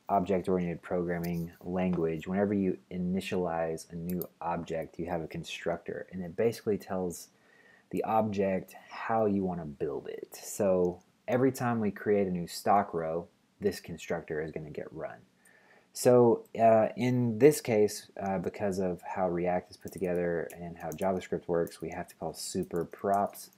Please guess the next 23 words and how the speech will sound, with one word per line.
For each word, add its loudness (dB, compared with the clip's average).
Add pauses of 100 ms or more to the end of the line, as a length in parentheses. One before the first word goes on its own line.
always 2 (240)
first, 0 (120)
because -2
that's 0
gonna -6
call 0
the -6 (600)
actual -2
component -4
constructor, -6
because -4
we're -2
essentially -6
extending -6
this -12
component -4 (520)
object. -2 (160)
So -6
we -2
wanna 0
call 4
that 0
first. -8